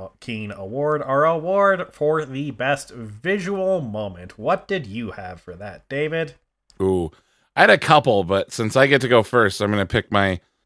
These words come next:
Speaker 2: uh, favorite favorite. And, uh, you actually captured when you were explaining it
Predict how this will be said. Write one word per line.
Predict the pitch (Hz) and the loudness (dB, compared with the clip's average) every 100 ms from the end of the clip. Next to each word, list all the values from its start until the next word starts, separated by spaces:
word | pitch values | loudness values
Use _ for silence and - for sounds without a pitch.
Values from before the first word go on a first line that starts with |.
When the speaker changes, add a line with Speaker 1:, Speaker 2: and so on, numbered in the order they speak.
| _ _ | _ _
Speaker 2:
uh, | - 98 90 | -2 0 -2
favorite | - 120 117 101 - | 0 2 2 0 -4
favorite. | 92 82 80 - | -4 -4 -6 -4
And, | 92 98 95 - | 0 0 0 0
uh, | 98 95 - _ - - _ | 2 2 0 _ -20 -20 _
you | 104 110 127 131 127 | -4 0 2 4 4
actually | - 120 127 - 127 113 | 4 4 4 2 0 0
captured | - 123 113 - - 107 | 0 2 2 0 -2 -2
when | 98 101 | -2 -4
you | 101 | -4
were | 98 | -4
explaining | 90 - 113 110 107 | -6 0 4 4 2
it | 95 - | 0 -4